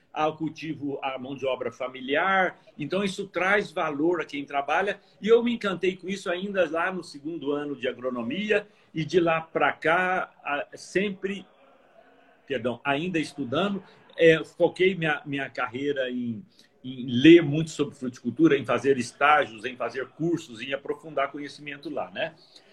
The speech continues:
Até que, já formado, fui fazer estágios no Sul com viticultura, fruticultura,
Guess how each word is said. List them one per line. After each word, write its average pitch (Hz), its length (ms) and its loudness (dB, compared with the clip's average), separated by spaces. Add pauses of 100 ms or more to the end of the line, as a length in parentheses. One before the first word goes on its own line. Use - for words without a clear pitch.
(200)
Até 202 440 4
que, 208 420 -8 (160)
já 147 300 -2
formado, 175 1000 0 (460)
fui 196 140 -4
fazer 160 440 -2
estágios 143 720 -4
no 143 160 -6
Sul 196 340 -4
com 147 220 -2
viticultura, 170 800 2
fruticultura, 165 920 0